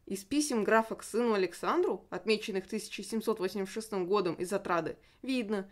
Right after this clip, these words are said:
что устройство Отрады продолжалось одновременно с жительством в ней графского семейства. Таким образом, всё устраивалось в глазах самого хозяина,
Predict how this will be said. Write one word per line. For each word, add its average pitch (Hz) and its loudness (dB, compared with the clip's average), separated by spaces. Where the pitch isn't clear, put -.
что - 0
устройство 262 2
Отрады 269 2
продолжалось 202 2
одновременно 202 0
с 180 -6
жительством 254 2
в 196 -2
ней 185 0
графского 254 2
семейства. 185 -6
Таким 208 2
образом, 269 8
всё 277 2
устраивалось 294 4
в 240 -4
глазах 247 4
самого 302 6
хозяина, 190 2